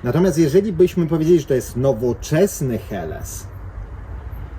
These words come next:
okej. A, jest trochę mniej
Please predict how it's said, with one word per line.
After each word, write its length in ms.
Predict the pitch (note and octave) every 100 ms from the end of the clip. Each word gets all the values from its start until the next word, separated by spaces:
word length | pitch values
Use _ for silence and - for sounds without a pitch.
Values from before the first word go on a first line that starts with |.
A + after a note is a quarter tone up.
| - - - - - - - - - - - - - - - -
okej. 500 | - - G#3 C#3 - - - - - - - - - - - - - -
A, 420 | A2+ A2+ A#2 A#2 A#2+ - - - - - A#2+
jest 400 | B2 G3+ - -
trochę 340 | F3+ D#3+ F3
mniej 1000 | D#3 D3 C#3+ C#3+ D#3 F3 A3 G#3 F#3+